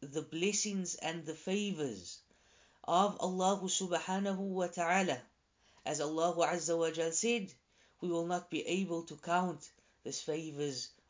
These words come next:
of Allah subhanahu wa ta'ala that He showers upon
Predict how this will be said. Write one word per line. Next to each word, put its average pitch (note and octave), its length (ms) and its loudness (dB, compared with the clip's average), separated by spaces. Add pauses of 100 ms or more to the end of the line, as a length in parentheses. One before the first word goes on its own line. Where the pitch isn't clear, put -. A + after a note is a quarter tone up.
of C3 200 0
Allah C3+ 520 -4 (280)
subhanahu C#3 680 -4
wa C#3+ 280 -2
ta'ala B2+ 520 -4 (300)
that B2 160 -8
He G#2+ 80 -10
showers D3 600 -4
upon C3+ 300 -10